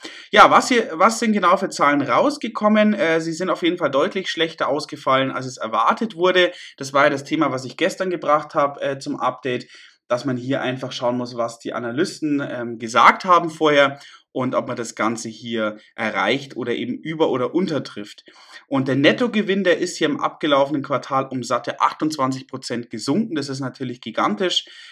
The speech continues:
Ähm, und somit ist jetzt hier die Aktie auch eingebrochen. Es liegt natürlich einmal hier am weltweiten Chipmangel, also hat auch B Y D ganz klar getroffen und zugesetzt. Äh, und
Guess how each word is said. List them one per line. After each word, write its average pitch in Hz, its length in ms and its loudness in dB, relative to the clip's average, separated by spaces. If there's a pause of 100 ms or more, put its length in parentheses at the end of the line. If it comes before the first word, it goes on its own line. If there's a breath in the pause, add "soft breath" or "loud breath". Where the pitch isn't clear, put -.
(140 loud breath)
Ähm, 135 460 4
und 135 140 -4
somit 143 320 -4
ist 131 160 -6
jetzt 131 160 -8
hier 131 120 -6
die 120 120 -6
Aktie 117 340 -4
auch 113 80 -6
eingebrochen. 151 800 -2 (260 loud breath)
Es - 160 -10
liegt 160 180 -8
natürlich 151 460 -2
einmal 135 260 2
hier 131 160 -6
am 117 140 -8
weltweiten 131 480 -2
Chipmangel, 175 500 0
also 131 280 -2
hat 147 140 -6
auch 131 180 -4
B 143 80 -12
Y 123 200 -2
D 156 140 -10
ganz 156 260 -2
klar - 280 0
getroffen 135 420 -4
und 113 140 -10
zugesetzt. 160 680 -4 (320 loud breath)
Äh, 135 220 4
und 135 480 -4